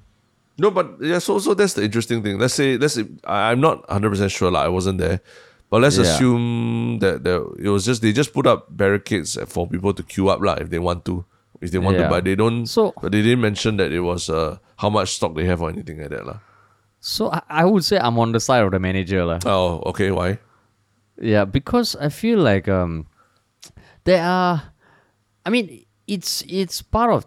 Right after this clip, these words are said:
Speaker 2: other things you, you queue up for
Speaker 1: Mm.
Speaker 2: also, right? Like, you wanna eat chai peng,
Speaker 1: Yeah.
Speaker 2: you wanna eat something, you wanna eat this, and if things run out,
Speaker 1: Yeah.
Speaker 2: yeah, there, there's the space to queue, right?
Speaker 1: Mm, mm,
Speaker 2: But
Speaker 1: mm.
Speaker 2: just because you're in the queue,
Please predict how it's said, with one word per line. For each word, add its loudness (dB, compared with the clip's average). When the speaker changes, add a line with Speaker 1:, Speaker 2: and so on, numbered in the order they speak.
Speaker 2:
other 0
things 0
you, 2
you 0
queue 4
up 2
for 2
Speaker 1:
Mm. -4
Speaker 2:
also, -2
right? 0
Like, 0
you -2
wanna 0
eat 0
chai 0
peng, -2
Speaker 1:
Yeah. -2
Speaker 2:
you 0
wanna 2
eat -2
something, -2
you 0
wanna 0
eat -4
this, 0
and -6
if -6
things -4
run 0
out, 0
Speaker 1:
Yeah. -2
Speaker 2:
yeah, 0
there, 2
there's 2
the 0
space -2
to -4
queue, 0
right? -2
Speaker 1:
Mm, -6
mm, -8
Speaker 2:
But 2
Speaker 1:
mm. -12
Speaker 2:
just -2
because 0
you're 4
in 0
the 0
queue, 0